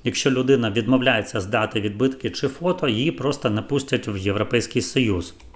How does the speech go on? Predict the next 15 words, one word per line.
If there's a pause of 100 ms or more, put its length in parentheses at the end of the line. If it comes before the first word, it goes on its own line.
(460)
Ну
і
також
перші
місяці,
ви
розумієте,
черги
і
затримки
на
одну-дві
години,
поки
система